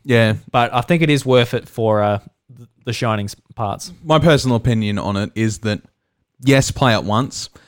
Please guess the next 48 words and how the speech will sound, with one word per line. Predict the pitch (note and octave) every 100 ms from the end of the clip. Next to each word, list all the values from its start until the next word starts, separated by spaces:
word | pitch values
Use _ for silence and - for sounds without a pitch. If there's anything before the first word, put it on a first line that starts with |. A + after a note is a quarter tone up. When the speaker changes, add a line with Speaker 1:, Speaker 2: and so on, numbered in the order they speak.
| _
Speaker 1:
but | B2+ A#2+
you're | A#2+ A#2+
going | C3 C3
to | A#2
realize | A2+ A#2+ A#2 G#2+
very | A2 A2
quickly | G2+ A#2 - G#2
that | G#2+
you'll | A2+
probably | A2 D3 C3+ A#2+ G#2+ G#2+
never | G#2+ G#2+ G#2
play | - A2+ G#2
it | F#2+
again | F#2+ G#2 G2 G2
unless | D#2+ A2 G#2 G#2+ -
you | G#2+ G#2 G2 _ _ _ _ _ _
really | C#3+ B2+ B2 B2 A#2+ A#2
have | A#2 A2+
that | A2+ -
itch | A2 -
and | A#2
a | G#2+
time | A2+ G#2+
to | G#2+
fill. | - B2 - - _
<laughs> | _ _ A#2+
Speaker 2:
Unless | A#2+ B2+ -
they | B2+
re-release | A#2 A#2+ A#2 A2 A2+ A2
it | B2 - -
<laughs> | D3
on | A#2+
another | D3+ D#3 C#3
console. | C3 B2 G#2+ - G#2+ - _ _ _ _ B2
Speaker 1:
Well, | A2+ A2 - -
<laughs> | - - - - _ B2+ _ _ _
that, | C3+ C3+
that, | C3+ C3 A#2 A2+
that's | B2 G#2+
the | B2
only | A#2+ A#2
reason | A#2 A2+ A#2
I'm | A#2+
probably | A#2 G#2 G2+ G#2
going | G2 G2
back | F#2+ -
for | - G#2+
it. | A2